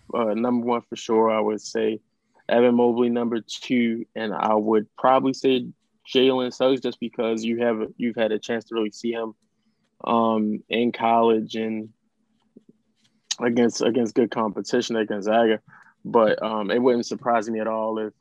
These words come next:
if that was a spot where Jalen Green went. Um, he's one of the top guys in the, at least prospects. He's one of the top prospects. He's in the G League right now.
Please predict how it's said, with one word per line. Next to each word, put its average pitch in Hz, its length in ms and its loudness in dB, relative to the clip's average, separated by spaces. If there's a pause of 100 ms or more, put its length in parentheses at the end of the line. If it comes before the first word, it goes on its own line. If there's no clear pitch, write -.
(200)
if 107 180 -8
that 113 180 -2
was 107 140 -2
a 104 80 -4
spot 113 480 0
where 110 180 -2
Jalen 110 400 0
Green 110 440 -4
went. 113 260 -4 (500)
Um, 110 240 -2
he's 110 240 2
one 110 180 2
of 107 80 2
the 107 180 -2 (680)
top 113 280 -2
guys 113 320 0
in 113 80 -4
the, 113 300 -6 (600)
at 135 80 8
least 127 220 6
prospects. 120 540 2
He's 117 160 -4
one 113 100 -2
of 107 80 -6
the - 60 -14
top 110 160 -6
prospects. 110 420 -2
He's 117 160 -6
in 113 80 -2
the 107 80 -4
G 117 200 2
League 117 200 2
right 110 140 4
now. 110 220 0